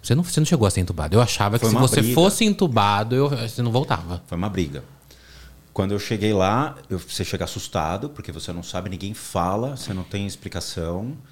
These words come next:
Speaker 1: Uhum.
Speaker 2: Você faz uma batelada de exame, você faz ressonância, faz tudo pra ver como é que tá o seu corpo. E ficam quietos. E aí, um dia, meu oxímetro baixou,
Speaker 1: Baixou.
Speaker 2: foi pra,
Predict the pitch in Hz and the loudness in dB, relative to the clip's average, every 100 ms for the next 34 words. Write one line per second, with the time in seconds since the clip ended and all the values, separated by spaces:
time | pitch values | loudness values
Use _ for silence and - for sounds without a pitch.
0 | - 107 104 90 90 113 - 104 98 92 | -4 0 2 2 -2 -4 -2 -2 0 -2
1 | 92 - 90 87 85 104 92 101 117 135 | -2 -2 -4 -4 -4 -4 0 2 2 2
2 | 127 113 - - - 92 92 87 82 82 | 0 -2 -6 -8 -6 -2 0 -2 -4 -8
3 | - - - - 85 113 113 90 127 107 | -10 -12 -12 -8 -6 -4 -2 0 0 0
4 | - - - - 123 151 92 82 76 80 | -4 -12 -8 -2 -2 -2 -6 -8 -8 -8
5 | 80 78 - 82 76 82 - 80 82 110 | -10 -10 -6 -6 -6 -10 -12 -6 -6 -6
6 | - - - - - - - - 147 104 | -12 -20 -20 -20 -20 -20 -14 -4 -2 -2
7 | - 143 - 202 185 - 76 - - - | -6 -8 -6 -6 -8 -10 -12 -14 -18 -2
8 | 101 107 107 113 127 131 160 143 110 110 | 2 2 2 2 2 0 -2 -4 -2 0
9 | 117 143 175 - - - - - - - | 0 0 -4 -12 -20 -20 -20 -20 -20 -20
10 | - - 110 110 110 - 101 92 95 90 | -20 0 2 2 0 -4 -4 -4 -6 -8
11 | - - _ _ _ _ _ _ 101 98 | -12 -20 _ _ _ _ _ _ -2 -2
12 | - 95 107 87 92 85 95 92 85 | -2 0 0 0 0 0 2 2 0